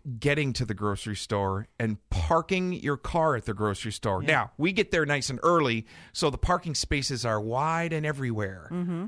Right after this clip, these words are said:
Speaker 1: right? But we've been there at times where, ah, it's a little bit later, and, like, people waiting in line, in, like, in one of the lines, like, one of the aisles of the parking lot,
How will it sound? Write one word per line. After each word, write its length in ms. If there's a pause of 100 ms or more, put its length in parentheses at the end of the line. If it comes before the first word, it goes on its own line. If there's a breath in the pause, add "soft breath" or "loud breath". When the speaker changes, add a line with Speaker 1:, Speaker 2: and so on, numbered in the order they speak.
Speaker 1:
right? 380 (640 soft breath)
But 180
we've 220
been 160
there 140
at 100
times 600
where, 380
ah, 240
it's 140
a 40
little 140
bit 160
later, 480 (460 loud breath)
and, 160
like, 180
people 400
waiting 580 (1040)
in 180
line, 520
in, 280
like, 320
in 180
one 120
of 80
the 80
lines, 500
like, 160
one 120
of 100
the 100
aisles 440
of 80
the 80
parking 340
lot, 300